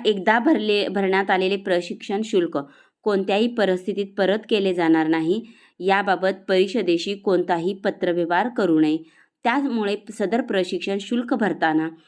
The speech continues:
प्रशिक्षणार्थ्यांनी स्वतःची माहिती काळजीपूर्वक भरावयाची आहे. प्रशिक्षण शुल्क व्यतिरिक्त सेवा शुल्क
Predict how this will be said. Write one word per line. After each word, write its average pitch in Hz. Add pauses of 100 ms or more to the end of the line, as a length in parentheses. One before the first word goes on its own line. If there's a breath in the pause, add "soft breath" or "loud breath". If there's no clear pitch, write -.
(260 loud breath)
प्रशिक्षणार्थ्यांनी 180
स्वतःची 175
माहिती 240
काळजीपूर्वक 165
भरावयाची 170
आहे. 151 (520 soft breath)
प्रशिक्षण 233
शुल्क 190
व्यतिरिक्त 180
सेवा 202
शुल्क 220